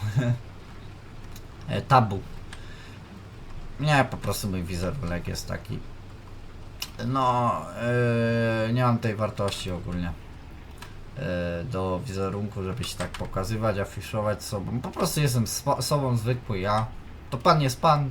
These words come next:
to pan jest, to ja jestem ja. E, i co? Po prostu tak zajeżdżam od tej strony, co teraz kamera jest.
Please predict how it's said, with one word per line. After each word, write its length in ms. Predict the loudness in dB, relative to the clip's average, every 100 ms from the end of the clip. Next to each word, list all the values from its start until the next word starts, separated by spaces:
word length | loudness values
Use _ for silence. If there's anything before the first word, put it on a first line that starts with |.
| -4 -6
to 80 |
pan 260 | 0 4 4
jest, 320 | 2 -4 -8 -6
to 100 | 0
ja 220 | 2 4 4
jestem 400 | 0 -2 -4 -2
ja. 220 | -2 -4 -8 -12 -10 -10 -12 -12 -12 -10 -6
E, 360 | -2 0 0 -2 -2
i 100 | -6 -4
co? 400 | -4 -2 -2 -6 -10 -12 -10 -8 -6
Po 80 |
prostu 580 | -4 -2 -2 -2 0 2 2
tak 180 | 2 2
zajeżdżam 640 | 2 4 4 2 0 -2 -4
od 120 | -6 -8 -16 -16 -16 -6
tej 160 | -4 -4
strony, 320 | 0 2 2
co 140 | -2
teraz 280 | -4 -4 -2
kamera 460 | 0 4 6 6 4
jest. 240 | 4